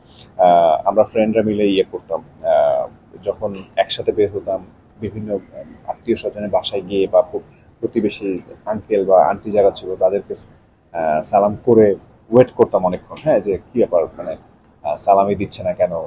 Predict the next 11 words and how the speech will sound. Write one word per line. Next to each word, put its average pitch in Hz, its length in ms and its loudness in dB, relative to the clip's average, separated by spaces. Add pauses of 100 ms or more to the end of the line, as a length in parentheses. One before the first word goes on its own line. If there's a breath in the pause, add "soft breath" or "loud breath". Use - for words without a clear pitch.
এই 95 80 -8
যে 98 80 -14
খাবার 104 320 2
জন্য 104 240 -6
অফার 98 260 0
করতেছে, - 440 -16
খাচ্ছি, - 380 -2
খাওয়ার 104 320 6
পরে 107 160 4
বসে 95 320 -2
আছে - 260 -6